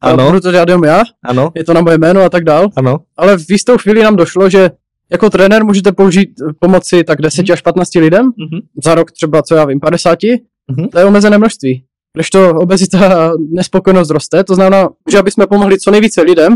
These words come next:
Speaker 2: Ano.
Speaker 1: budeme potřebovat prostě tým lidí, aby jsme mohli pomoct třeba tisícům lidí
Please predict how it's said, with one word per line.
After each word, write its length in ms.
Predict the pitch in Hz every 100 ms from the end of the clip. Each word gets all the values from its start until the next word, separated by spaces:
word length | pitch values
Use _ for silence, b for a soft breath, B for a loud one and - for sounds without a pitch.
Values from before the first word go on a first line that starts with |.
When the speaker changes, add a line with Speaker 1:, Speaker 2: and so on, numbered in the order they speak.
| -
Speaker 2:
Ano. 140 | 135 127 151
Speaker 1:
budeme 180 | 170 185
potřebovat 480 | 175 - 180 190 185
prostě 260 | 175 190
tým 160 | 185 190
lidí, 320 | 156 151 233 277 _ _ _ _ _
aby 160 | 160 175
jsme 140 | 190
mohli 180 | 190 190
pomoct 240 | 190 185
třeba 240 | - 190 185
tisícům 520 | 190 202 190 208 196
lidí 340 | 226 135 117